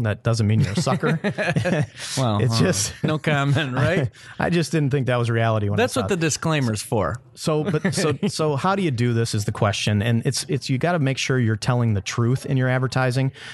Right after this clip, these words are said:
Speaker 1: from the consumer's perspective, not from yours.
Speaker 2: Mm-hmm.
Speaker 1: So I have three easy rules for this. So
Speaker 2: Okay.
Speaker 1: number one is live up to your slogan. Don't promise something you can't deliver. So Walmart, their slogan is always low prices.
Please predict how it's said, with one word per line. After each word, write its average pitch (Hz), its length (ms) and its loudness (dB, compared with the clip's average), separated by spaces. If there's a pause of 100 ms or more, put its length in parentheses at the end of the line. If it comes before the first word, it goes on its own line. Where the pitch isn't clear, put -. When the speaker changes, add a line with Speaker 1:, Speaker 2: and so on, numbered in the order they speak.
(140)
Speaker 1:
from 120 280 0
the 110 80 2
consumer's 117 680 0
perspective, 98 600 0
not 98 340 4
from 101 160 2
yours. 98 480 2 (300)
Speaker 2:
Mm-hmm. 143 380 2
Speaker 1:
So 131 480 -2 (100)
I 147 140 0
have 151 180 0
three 127 240 -2
easy 113 280 2
rules 101 280 2
for 92 120 -6
this. 73 320 -6 (220)
So 117 260 -2
Speaker 2:
Okay. 147 160 0 (160)
Speaker 1:
number 165 300 0
one 139 380 0
is 117 340 -2 (380)
live 127 360 0
up 143 180 0
to 131 100 -2
your 117 80 0
slogan. 98 500 0 (200)
Don't 139 260 0
promise 123 340 0
something 113 300 2
you 104 80 2
can't 107 300 0
deliver. 92 440 0 (640)
So 127 420 0
Walmart, 139 560 2
their 127 160 2
slogan 120 420 0
is 104 140 0
always 120 320 2
low 107 160 0
prices. 113 580 0